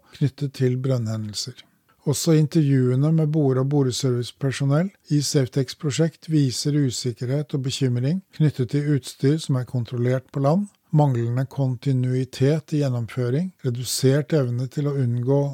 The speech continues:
uønskede hendelser, for stort fokus på straff ved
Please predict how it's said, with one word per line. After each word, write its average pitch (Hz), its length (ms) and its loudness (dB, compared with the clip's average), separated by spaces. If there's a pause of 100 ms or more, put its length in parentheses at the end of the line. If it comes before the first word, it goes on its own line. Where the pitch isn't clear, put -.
(160)
uønskede 139 560 0
hendelser, 131 560 0
for - 240 -4
stort 139 640 -2
fokus - 800 -4 (100)
på 135 380 0 (100)
straff - 800 -2 (140)
ved 139 240 0